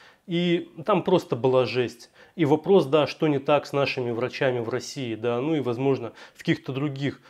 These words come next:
подобных России странах, да, дружественных странах. И начать хочу, конечно, с небольшой предыстории, да, как я лично с этой проблемой столкнулся, с болью в трапециевидной мышце, с болью в шее, с невозможностью крутить головой при,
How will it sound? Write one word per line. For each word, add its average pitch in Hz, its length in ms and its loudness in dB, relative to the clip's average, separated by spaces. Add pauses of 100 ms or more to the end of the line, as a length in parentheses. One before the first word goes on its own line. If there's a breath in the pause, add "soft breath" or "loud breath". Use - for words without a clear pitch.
(140 soft breath)
подобных 127 580 0
России 131 400 -4
странах, 123 520 -2
да, 120 200 0
дружественных 117 640 -8
странах. 120 420 -4 (200)
И 202 180 2
начать 190 320 4
хочу, - 240 -4
конечно, 151 380 0
с - 80 -8
небольшой 143 400 0
предыстории, 131 680 2
да, 131 220 4
как - 260 -4
я 143 120 4
лично 120 260 -2
с - 80 -12
этой - 160 -4
проблемой 135 480 0
столкнулся, 175 680 0 (280 loud breath)
с 127 100 -6
болью 139 480 6 (140 loud breath)
в - 60 -20
трапециевидной 135 800 0
мышце, 160 760 2
с 120 100 -4
болью 123 500 4
в - 100 -10
шее, 175 520 4 (160 loud breath)
с - 100 -6
невозможностью 147 800 4
крутить 147 440 -2
головой 135 640 2 (300 loud breath)
при, 156 400 4